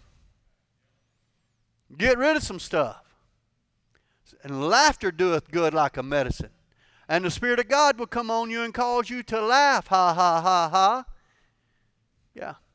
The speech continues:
And matter of fact, you can make yourself enjoy, uh, the, make the joy of the Lord rise up in you because it's already in you, Christian.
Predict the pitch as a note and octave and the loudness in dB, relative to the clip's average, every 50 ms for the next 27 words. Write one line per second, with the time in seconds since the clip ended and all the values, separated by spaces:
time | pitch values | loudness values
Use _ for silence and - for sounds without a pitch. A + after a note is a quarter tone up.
0 | _ _ _ _ _ _ _ _ _ _ - D3+ D#3+ G#3 A#3+ B3+ A#3 G3+ - B3+ | _ _ _ _ _ _ _ _ _ _ -14 -6 2 2 2 2 2 0 0 0
1 | C4+ C4+ F#3+ E3 G3+ C4 - C4+ A3 G3+ G#3+ C4 C#4+ _ C4 B3 - - G#3 F3+ | 0 0 0 -2 -8 -8 -6 -8 -8 -2 -2 -2 -2 _ -10 -12 -8 -4 -2 -2
2 | F3 D#3 _ _ - F3 E3 D#3+ C#3 C3 - - - D#3+ D3 C#3+ D3+ D#3+ - F3 | -2 -4 _ _ -8 -8 -8 -8 -8 -14 -14 -10 -12 -12 -12 _ -12 -12 -6 -2
3 | F#3 C4 - _ G3+ F3+ C3+ D3+ F#3 F#3 F3 E3+ D#3+ E3 D#3+ E3 E3+ E3 D3+ C#3+ | -2 -2 -2 _ -12 -10 -6 -6 -2 0 0 -2 -2 -4 -4 -2 0 0 0 -2
4 | B2+ B2+ D#3+ E3 D#3+ D3 C3+ D3+ D3 _ E3+ D#3 D#3 D#3 D3+ C#3 - - A3 G#3 | -4 0 0 2 2 2 0 -4 -6 _ -6 -8 -6 -6 -8 -10 -6 -4 -6 -4
5 | F3 F#3 - C4 C4 B3 A#3 A#3+ A#3+ A3 A3 A3 B3+ D4 C#4+ B3+ A3 E3+ _ - | -4 -2 0 2 2 4 6 4 4 4 4 0 0 0 0 -2 -8 -10 _ -6
6 | F3 F3 E3+ - - A#3 A#3+ B3 | -6 -4 -4 -6 -12 -14 -14 -14